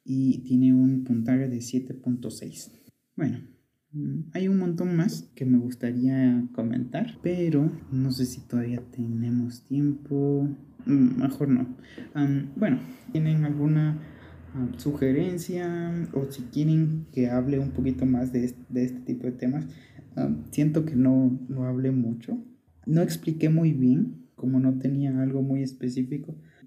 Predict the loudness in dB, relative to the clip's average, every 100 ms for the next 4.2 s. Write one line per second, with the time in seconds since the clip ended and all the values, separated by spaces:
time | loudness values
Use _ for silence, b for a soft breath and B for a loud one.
0 | _ 2 2 4 4 4 4 4 2 2
1 | 0 0 0 -4 -2 -2 -4 -4 -2 -2
2 | -4 -4 -2 0 -2 -8 b b b -4
3 | 2 4 4 0 2 2 0 -4 -2 -2
4 | -2 -6